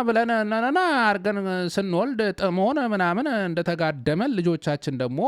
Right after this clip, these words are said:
ከተወለዱ በኋላ በፍቅር ብናሳድጋቸው፣ እ፣ ጥሩ ነው። በዓለማችን ላይ ያው፣ እ፣ ፍቺ እየመራች ያለች ሀገር ማልዲቭስ ትባላለች። ካዛኪስታን፣ ራ-፣ ራ-፣ ሩሲያ፣ ቤልጅየም እና ቤላሩስ ከአንድ እስከ አምስት ደረጃውን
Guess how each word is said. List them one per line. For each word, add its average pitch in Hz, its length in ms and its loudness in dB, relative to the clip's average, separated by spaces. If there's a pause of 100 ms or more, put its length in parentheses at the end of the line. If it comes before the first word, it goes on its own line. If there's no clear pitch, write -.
(540)
ከተወለዱ 151 600 0
በኋላ 110 320 -2 (300)
በፍቅር 120 500 -2
ብናሳድጋቸው፣ 107 960 -4
እ፣ 131 120 0 (640)
ጥሩ 185 320 0
ነው። 92 180 0 (140)
በዓለማችን 196 640 0
ላይ 190 220 2
ያው፣ 170 220 2 (140)
እ፣ 139 100 0 (420)
ፍቺ - 300 -6 (480)
እየመራች 117 540 0
ያለች 113 360 -2
ሀገር 113 280 -2 (140)
ማልዲቭስ 139 480 0
ትባላለች። 104 640 -2 (460)
ካዛኪስታን፣ 151 680 0 (120)
ራ-፣ 117 180 -4 (180)
ራ-፣ 147 140 2 (260)
ሩሲያ፣ 110 380 0 (300)
ቤልጅየም 143 480 0
እና 127 140 0 (640)
ቤላሩስ 120 480 0
ከአንድ 156 360 -4
እስከ - 200 -4
አምስት 120 280 -2
ደረጃውን 123 500 0